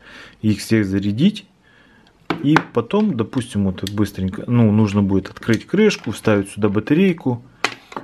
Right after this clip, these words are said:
и если это делать много раз, э, крышка может поломаться и тому подобное.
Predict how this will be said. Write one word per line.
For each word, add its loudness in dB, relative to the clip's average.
и 4
если 0
это -2
делать 2
много 0
раз, -2
э, -4
крышка -2
может -2
поломаться 0
и 0
тому -2
подобное. 0